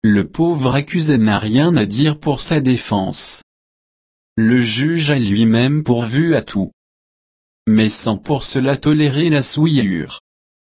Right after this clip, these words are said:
Regarde, déclare-t-il, j'ai fait passer de dessus toi ton iniquité, et je te revais,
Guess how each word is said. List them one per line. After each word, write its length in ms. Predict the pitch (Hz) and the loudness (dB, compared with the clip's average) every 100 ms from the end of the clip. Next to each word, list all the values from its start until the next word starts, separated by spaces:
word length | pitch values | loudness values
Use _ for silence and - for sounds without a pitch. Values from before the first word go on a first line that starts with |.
| _ _ _ _ - | _ _ _ _ -6
Regarde, 920 | 104 107 92 104 92 95 107 135 165 _ _ - | 0 0 0 0 0 0 -2 -4 -8 _ _ -10
déclare-t-il, 1160 | 104 170 156 135 151 156 - 98 95 117 156 - _ - | -2 -2 -2 -2 0 -2 -4 0 2 2 0 -4 _ -4
j'ai 300 | 113 107 107 | -2 0 -2
fait 240 | - 151 | -2 -4
passer 560 | 156 139 131 - 156 165 | 0 0 0 0 0 0
de 160 | 120 | 0
dessus 500 | 107 113 110 - 117 | 0 0 -2 -2 -4
toi 220 | 107 147 143 | 0 0 2
ton 180 | 117 | 2
iniquité, 880 | 113 113 110 - 107 - 101 110 151 _ _ 120 | 4 4 2 -2 -8 0 2 2 0 _ _ 0
et 140 | 117 | 0
je 140 | 104 | 0
te 140 | 107 151 | -2 0
revais, 600 | 120 104 92 95 - | 0 0 0 -2 -4